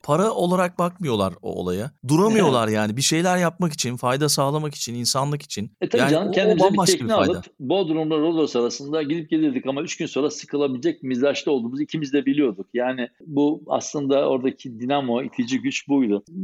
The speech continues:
Speaker 2: Yani bir emekliliğimizi yapabilirdik pekala.
Speaker 1: Doğru.
Speaker 2: Onu da söyleyeyim yani o zamanın parası için önemli bir para. Biz neredeyse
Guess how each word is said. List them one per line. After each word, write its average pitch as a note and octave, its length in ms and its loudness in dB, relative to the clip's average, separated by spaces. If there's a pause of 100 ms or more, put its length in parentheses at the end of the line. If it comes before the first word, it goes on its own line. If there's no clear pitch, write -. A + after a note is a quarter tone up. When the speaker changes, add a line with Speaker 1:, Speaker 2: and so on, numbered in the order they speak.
Speaker 2:
Yani A#2+ 220 0
bir C#3+ 420 -2
emekliliğimizi B2+ 460 0
yapabilirdik A#2+ 560 -2
pekala. G2 540 -2 (140)
Speaker 1:
Doğru. A2+ 220 4
Speaker 2:
Onu C#3 80 2
da D3+ 80 2
söyleyeyim D#3+ 400 2
yani B2 200 2
o B2+ 140 0
zamanın C3 340 0
parası C3 340 0
için C#3+ 220 -8
önemli B2+ 300 -4
bir B2 60 -4
para. A2+ 260 2
Biz A2 260 -8
neredeyse C3 640 0